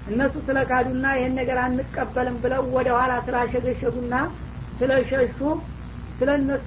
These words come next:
ባለ ሀዘንና ብስጭት ራስህን አደጋ ላይ ልትጥል ነው እንደ ጤንነት ግን አለ፣ ለምንድን ነው እንደዚህ የምትናደደውና የምታዝነው? ማዘን አይገባቸውም ለእንዲህ አይነቶቹ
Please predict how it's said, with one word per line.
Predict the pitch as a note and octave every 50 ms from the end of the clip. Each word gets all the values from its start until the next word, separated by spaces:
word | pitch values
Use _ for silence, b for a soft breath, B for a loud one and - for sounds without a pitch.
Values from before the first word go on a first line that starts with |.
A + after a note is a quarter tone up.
| C#4+ C#4
ባለ | - C#4 C#4 C#4 C4+ C4+ A#3+
ሀዘንና | A3+ B3+ C4 A#3+ B3 B3 B3 B3+ A#3+ B3 C4 C4 B3+ C4
ብስጭት | B3 - C4 A3+ C4+ C4+ - - - D#4+ E4 - - - - - - - - -
ራስህን | G#3+ B3 C#4 C#4 C#4 - - - - C#4+ C4+
አደጋ | C4 C4 B3+ C4 B3 C4+
ላይ | C4 C4+ C4 C4
ልትጥል | C#4 - - C4 - - C#4 C#4
ነው | D#4 D#4+ D4+
እንደ | C4 A#3 G#3+ A3 A#3 A#3 A#3+
ጤንነት | - C4+ B3+ C4 B3+ B3+ B3+ B3 -
ግን | - C4+ C#4+ D4 - - - - - - - - - -
አለ፣ | A3+ A#3 A#3 A#3 A#3+ A#3 A#3 A#3 A#3
ለምንድን | C4 C#4 C4+ C4+ B3+ B3+ B3+ B3
ነው | B3+ B3+
እንደዚህ | A#3+ A#3+ A#3+ A#3 A#3 A#3+
የምትናደደውና | B3 A#3 - A#3 A#3+ A#3+ A#3+ A#3+ A#3 A#3 A3 A3+ A3+ A3+ A3+ A3+ A#3+ B3+ B3+ B3+ B3+ B3
የምታዝነው? | A#3+ B3 B3 B3 B3+ B3 - - A#3+ A#3+ A#3 G#3 G3+ G#3+ G#3+ F#3 E3 - - - - - - - - - - - F#3
ማዘን | G3+ A#3+ C4 C4 B3+ D4 C#4
አይገባቸውም | C4+ C4+ B3 A#3+ - A#3+ B3 - - B3 A#3+ A#3 - - A#3 A#3 A#3+ A#3+
ለእንዲህ | A#3+ A#3 A#3 A#3 A3
አይነቶቹ | A3+ A3+ A3+ A3 A3 A3 G#3 -